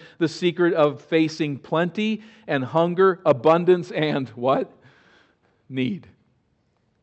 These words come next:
It's a both and. "I can do all things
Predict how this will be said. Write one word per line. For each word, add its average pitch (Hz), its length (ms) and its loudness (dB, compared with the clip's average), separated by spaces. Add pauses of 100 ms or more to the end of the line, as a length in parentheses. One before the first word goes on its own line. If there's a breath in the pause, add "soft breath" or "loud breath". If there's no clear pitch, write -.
(240)
It's - 80 -18
a 117 40 -12
both 113 360 -2
and. 92 260 -8 (1600)
"I 156 500 4 (1000 soft breath)
can 135 200 -6
do 127 180 -2
all 147 260 4
things 107 600 -8